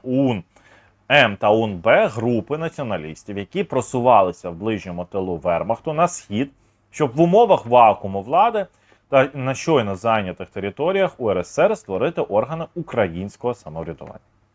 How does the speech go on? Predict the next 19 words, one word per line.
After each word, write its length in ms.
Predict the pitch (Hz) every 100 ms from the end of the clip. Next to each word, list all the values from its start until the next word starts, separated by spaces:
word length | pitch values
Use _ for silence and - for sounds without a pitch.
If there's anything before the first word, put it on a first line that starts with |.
| _ _ _ - _ _
Тобто 400 | 240 180 - 80
ми 140 | 117
бачимо, 420 | 175 190 - 180
що 160 | 165 175
пакт 300 | - 226 -
Молотова-Ріббентропа 1040 | 156 160 135 113 101 85 87 85 80 107
відкрив 400 | 107 104 - 226
шлях 400 | 208 110 123 160
до 120 | 110 120
розв'язання 560 | 110 95 85 110 117
Другої 300 | 87 110 104
світової 480 | - - 85 95 92
війни 280 | 92 104 98
Німеччиною 640 | 92 98 120 - 180 185
та 160 | 123 92
Радянським 440 | 87 104 110 104
Союзом, 440 | - 117 87 - _ _ _ _ _ 104
які 260 | 98 131
здійснили 800 | 95 107 90 - 95 104 143 180